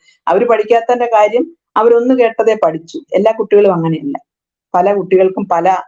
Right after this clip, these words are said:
നിലവാരത്തിലാണ്, ഭൗതിക നിലവാരത്തിലാണ്. അപ്പൊ എന്റെ കുട്ടി ഏത് നിലവാരത്തിൽ നിൽക്കുന്നു എന്നുള്ളത് നമ്മൾ മനസ്സിലാക്കണം. ആ കുട്ടിയെ കുറ്റപ്പെടുത്തുവോ കളിയാക്കുവോ പ-, ഒന്നും ചെയ്യാതെയും വേണം അത് മുന്നോട്ട് പോകാൻ. അത് അവരുടെ മനസ്സിലൊരു മുറിവേൽപ്പിക്കരുത്.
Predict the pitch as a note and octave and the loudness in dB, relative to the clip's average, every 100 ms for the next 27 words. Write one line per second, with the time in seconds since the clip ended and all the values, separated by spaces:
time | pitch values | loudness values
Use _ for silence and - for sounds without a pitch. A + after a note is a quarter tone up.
0 | _ F3 E3+ F3 F#3 G3+ - D#3 D#3 D#3 | _ -4 0 2 2 0 -2 -4 -4 -2
1 | D#3+ E3 F#3+ F#3+ D#3+ D#3 D3+ D3+ D#3 - | -2 0 0 0 0 0 0 -2 -6 -14
2 | - _ _ _ _ _ _ E3 F#3 F#3 | -20 _ _ _ _ _ _ -2 0 2
3 | A#3+ A#3+ A#3 A3+ G#3+ A3+ G3+ G3 G3 G3+ | 0 -2 0 2 2 2 2 2 0 -2
4 | G3+ F#3+ F#3 G3 G3+ F#3 F#3 F3 F3+ F3+ | -6 -6 -2 -2 0 2 0 2 0 0
5 | E3 E3 E3+ D3 C3+ C3 - - - G3+ | -2 -2 -2 -2 -10 -16 -20 -10 -6 -4
6 | G#3+ G#3+ G#3 E3 E3+ G3 G3 F#3+ G#3 A3+ | -2 -2 0 0 -2 -4 -2 0 0 -2
7 | - _ _ D#3 E3 G3 G3 G3+ A#3 G#3 | -8 _ _ -2 0 2 0 0 0 0
8 | F3 - - E3 E3+ F3 G3 A3+ F#3+ F3+ | -2 -6 -2 0 0 0 0 0 0 2
9 | G3+ G#3+ A3+ A#3 F#3 D#3+ D#3+ D#3 D#3 E3 | 2 2 2 0 0 -4 -4 -6 -8 -6
10 | C#3 C#3+ D3+ F3 F3+ G#3 F#3+ F#3 G3 A3 | -6 -6 -2 0 2 0 -2 -6 -4 0
11 | G#3 G3+ F#3+ B3+ G#3 F#3+ G3 G#3 D#3 C3+ | 0 0 0 2 2 2 -2 -2 -2 -4